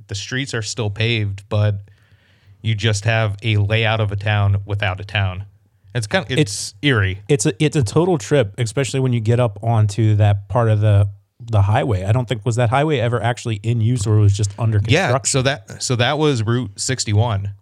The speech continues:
Speaker 1: and Route sixty-one went right through there.
Speaker 2: Yeah.
Speaker 1: And then the fire got so close that the road just started buckling. So they had to literally route around that road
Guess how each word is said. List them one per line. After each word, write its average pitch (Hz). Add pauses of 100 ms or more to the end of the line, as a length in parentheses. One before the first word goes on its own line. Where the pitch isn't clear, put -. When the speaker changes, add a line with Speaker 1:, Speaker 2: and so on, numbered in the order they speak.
(540)
Speaker 1:
and 110 (320)
Route 120
sixty-one 120 (180)
went 107 (100)
right 104
through 123
there. 101 (160)
Speaker 2:
Yeah. 117 (540)
Speaker 1:
And 107
then 104 (800)
the 104
fire 104
got 104
so 107
close 113
that 101
the 104
road 110
just 101
started 92
buckling. 101 (600)
So 107
they 104
had 113
to 107 (220)
literally 131
route 104
around 107 (680)
that 101
road 101